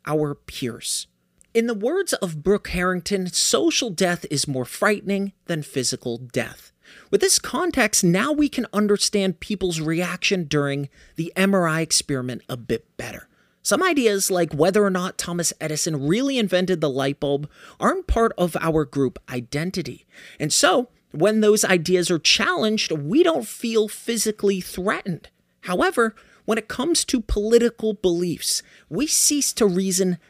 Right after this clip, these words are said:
as individuals and instead reason as members of a group. By loyally maintaining our beliefs, we seem trustworthy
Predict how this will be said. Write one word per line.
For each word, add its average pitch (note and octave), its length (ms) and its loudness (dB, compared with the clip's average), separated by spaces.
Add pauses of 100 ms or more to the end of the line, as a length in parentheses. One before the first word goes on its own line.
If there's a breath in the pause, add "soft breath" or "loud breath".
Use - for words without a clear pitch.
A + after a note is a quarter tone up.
(120 soft breath)
as D#3 160 -2
individuals C#3+ 960 0 (200 soft breath)
and D3 120 -4
instead C#4 680 0 (240)
reason G3 520 2
as E3+ 240 0
members C#3 460 0 (100)
of B2+ 280 -4 (100)
a A#2+ 140 -8
group. D3 540 -2 (380)
By F#3+ 180 2
loyally D4 560 4
maintaining G#3+ 760 2
our F3 280 2
beliefs, C#3+ 640 -4 (260 loud breath)
we G#3+ 160 0
seem A#3 300 2
trustworthy F3+ 800 -2